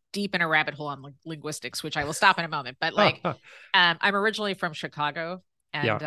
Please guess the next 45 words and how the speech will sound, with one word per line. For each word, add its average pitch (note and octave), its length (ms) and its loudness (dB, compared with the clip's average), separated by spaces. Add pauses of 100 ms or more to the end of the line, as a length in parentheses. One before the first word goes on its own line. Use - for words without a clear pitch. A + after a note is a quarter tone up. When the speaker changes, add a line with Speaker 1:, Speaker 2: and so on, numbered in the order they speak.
(260)
Speaker 1:
uh, - 20 -8
they C#3+ 140 -8
talk E3 260 -4
about D3+ 280 -6
the C#3 80 -16
machine, D#3 720 -10
the D#3 60 -16
political D#3 480 -12
machine. D#3 520 -12
So A#2 140 0
Speaker 2:
Right. G2+ 100 2
Speaker 1:
that, - 220 -6
that E3 100 -6
was D#3+ 180 -14
meant E3 200 -8
to - 100 -14
be D3 120 -10
sort C3+ 220 -10
of A#2 100 -16
like - 160 -14
a G#2 40 -16
dual G#2+ 220 -18
meaning. A2+ 40 -4
Speaker 2:
Gotcha. G2+ 400 -2 (120)
I A#2 120 0
gotcha. G#2+ 380 -6 (120)
Speaker 1:
Yeah. D#3+ 80 2
Speaker 2:
Okay. G2 260 -2 (760)
Well, E3 260 6
look, E3+ 300 4 (300)
the D3 120 4
book F3 300 4
gives D#3 380 4 (140)
a C3 80 -2
kind B2+ 220 0
of G2+ 140 -4
guided B2 440 0
tour C3 400 -2
through A#2+ 220 -6
the G#2 80 -4
history A2+ 520 -4
of G2 160 -8
the G#2 220 -2
evolution A2+ 540 2
of F#2+ 200 -2